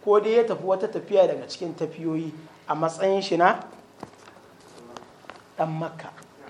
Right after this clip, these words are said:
Kun lura? Ya tafi tafiya daga cikin tafiyoyi a matsayin shi ɗan Makka. Ɗan shi yana karatu a Madina,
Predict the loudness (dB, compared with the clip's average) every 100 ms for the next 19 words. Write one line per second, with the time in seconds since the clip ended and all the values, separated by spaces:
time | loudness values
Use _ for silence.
0 | -20 -20 -20 -20 -20 -20 _ -4 2 4
1 | 4 0 -2 -2 -2 -6 -6 -6 4 4
2 | 4 -2 -10 -12 -10 -12 -10 -8 -8 -8
3 | -8 -8 -8 -10 -10 -8 -10 -12 -20 -20
4 | -20 -20 -20 -20 -20 -20 _ 4 4 4
5 | 2 4 4 2 0 -2 -8 -10 -16 -20
6 | -20 -20 _ _ -20 -20 _ _ _ -20
7 | -20 -20 _ _ _ -20 _ -4 -4 -8
8 | -6 -6 -6